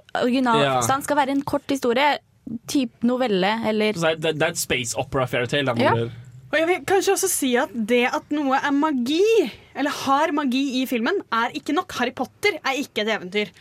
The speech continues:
Speaker 3: fordi vi kjenner reglene til magien. Og det er der jeg vil
Speaker 2: Harry
Speaker 3: si at
Speaker 2: Potter er fantasy.
Speaker 3: Ja,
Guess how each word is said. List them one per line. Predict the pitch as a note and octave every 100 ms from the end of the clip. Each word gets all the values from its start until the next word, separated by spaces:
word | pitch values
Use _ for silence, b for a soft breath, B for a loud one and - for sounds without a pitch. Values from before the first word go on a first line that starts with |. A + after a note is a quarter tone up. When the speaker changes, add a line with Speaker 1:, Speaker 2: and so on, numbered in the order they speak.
| B
Speaker 3:
fordi | - D#4 A3+ C#4+ D#4+
vi | B3+ B3 D4
kjenner | - D#4+ B3 C4+
reglene | B3 F#3 F3+ G3+ B3 B3+
til | - A#3 B3+
magien. | C4 C#4+ D#4 A4 E4 - B B
Og | C#4
det | D4
er | B3+
der | D4+ F#4+
jeg | E4+
vil | D4+
Speaker 2:
Harry | F3+
Speaker 3:
si |
at | G3
Speaker 2:
Potter | E3+ A3+
er |
fantasy. | A3 D#3 C3 C#3 D#4+ - _ _ _ _ _ _ _ _ _
Speaker 3:
Ja, | C#4+ D4